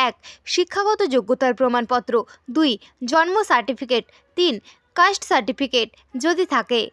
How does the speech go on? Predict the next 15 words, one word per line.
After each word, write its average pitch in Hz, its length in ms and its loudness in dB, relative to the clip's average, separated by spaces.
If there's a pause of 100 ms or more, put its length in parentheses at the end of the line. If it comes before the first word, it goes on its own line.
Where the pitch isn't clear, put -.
(680)
চার, 262 240 4 (340)
অভিজ্ঞতা 392 500 2
সার্টিফিকেট 254 560 -2 (300)
ইত্যাদি। 233 360 -2 (680)
আবেদন 339 440 2
ফি, 262 160 0 (120)
উপরিক্ত 392 420 0 (100)
পদগুলিতে 269 520 0 (160)
আবেদন 269 300 0
করার 415 320 0
জন্য 370 240 0
প্রার্থীদের 302 500 0
অনলাইনের 339 520 0
মাধ্যমে 359 380 -2
পাঁচশো 302 380 -2